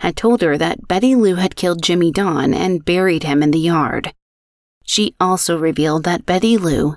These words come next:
didn't do it alone. Robbie had assisted. Once Betty Lou was arrested, she was represented by the same attorney who had attempted to assist her with the fire insurance payout in the second lake house fire.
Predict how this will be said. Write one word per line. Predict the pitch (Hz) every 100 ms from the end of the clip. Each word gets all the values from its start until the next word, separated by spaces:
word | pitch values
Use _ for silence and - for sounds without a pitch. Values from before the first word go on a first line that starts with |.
| -
didn't | 185 214 240 -
do | 170 170
it | -
alone. | 165 165 165 110 80 - _ _ _ _ _
Robbie | 220 170 185 180 - 160 - _ -
had | - 170 -
assisted. | - 165 - - - - - _ _ _ _ _ _ _ _ _ _ _ -
Once | 202 269 -
Betty | 220 190 175
Lou | 170 165
was | 165 165
arrested, | 165 175 175 - - - - _ -
she | - 202
was | 196 214
represented | 226 269 240 170 170 170
by | 180
the | 175
same | 185 - 226 262
attorney | 262 240 247 165 156
who | 170
had | 175
attempted | 175 - 214 233 240
to | -
assist | 214 - 254 -
her | 160 143
with | 143 -
the | 170
fire | - 208 208 175
insurance | 147 - 143 143 -
payout | 160 147 143 139
in | - 170
the | 165
second | - 226 - 240
lake | 220 240
house | 151 143
fire. | - 135 - - -